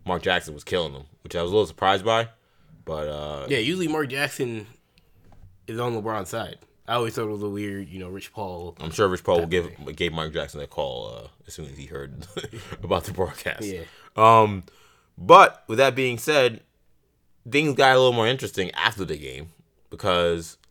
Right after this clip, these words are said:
Speaker 1: LeBron came up to the press conference room in a hand brace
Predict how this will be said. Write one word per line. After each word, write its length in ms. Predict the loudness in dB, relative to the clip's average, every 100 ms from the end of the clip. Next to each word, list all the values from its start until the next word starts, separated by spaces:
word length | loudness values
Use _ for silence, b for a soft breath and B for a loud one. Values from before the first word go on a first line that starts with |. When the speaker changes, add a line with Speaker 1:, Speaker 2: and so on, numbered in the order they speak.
| -10
Speaker 1:
LeBron 540 | -6 2 4 4 2 -6 _ _ _ _ _ _
came 240 | -2 0 0
up 140 | -2
to 100 | -8
the 60 | -6
press 260 | -2 -2
conference 400 | -2 -4 -4 -10
room 240 | -10 -12 -14 _ _ _ _ _ -4
in 420 | 0 0 -2 -6 -12 _ _ _ _ _ _ _ -2
a 120 | -2
hand 380 | 2 2 2 -2
brace 440 | -4 -6 -14